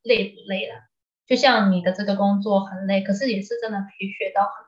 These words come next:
多东西。或者是我之前，或是我现在有个同学，他可能是做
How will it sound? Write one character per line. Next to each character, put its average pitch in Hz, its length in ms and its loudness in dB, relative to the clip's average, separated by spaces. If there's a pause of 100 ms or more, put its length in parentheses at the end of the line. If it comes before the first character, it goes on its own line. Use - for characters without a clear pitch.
多 220 140 -6
东 - 280 -20
西。 254 400 -14 (220)
或 285 160 10
者 254 80 4
是 254 80 8
我 196 160 2
之 220 180 0
前， 190 340 0
或 254 140 6
是 247 140 6
我 185 160 2
现 214 120 -2
在 214 120 2
有 185 80 -2
个 190 60 -10 (180)
同 185 220 -6
学， - 420 -6 (260)
他 202 160 0
可 196 160 -4
能 185 180 0
是 196 220 0
做 190 640 4